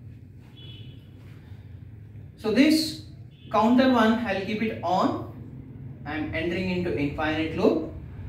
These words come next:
and whatever the existence value of T L one, which is moved to count variable. So if no external pulse, T L one register remains zero.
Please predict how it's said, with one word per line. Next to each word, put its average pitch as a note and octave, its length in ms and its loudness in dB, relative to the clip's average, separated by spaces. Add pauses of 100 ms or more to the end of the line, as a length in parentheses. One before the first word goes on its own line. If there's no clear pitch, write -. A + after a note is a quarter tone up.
(260)
and D3 240 -6
whatever D4+ 380 6
the G#3+ 260 4
existence C4 560 6
value G3+ 360 4
of G#3 220 0
T F3 240 4
L E3 80 2
one, D3+ 220 -2 (320)
which - 160 -6
is F#3 180 -4
moved E3+ 280 -6
to A3+ 200 0
count F#3+ 360 2
variable. B2+ 460 0 (1800)
So G3 260 0
if F#3+ 180 0
no B3+ 260 6
external C#4 600 4
pulse, C#4+ 500 2 (220)
T A3+ 160 2
L A#3+ 140 4
one A#3+ 180 4
register G#3 440 0
remains G3+ 480 2
zero. C3 360 -4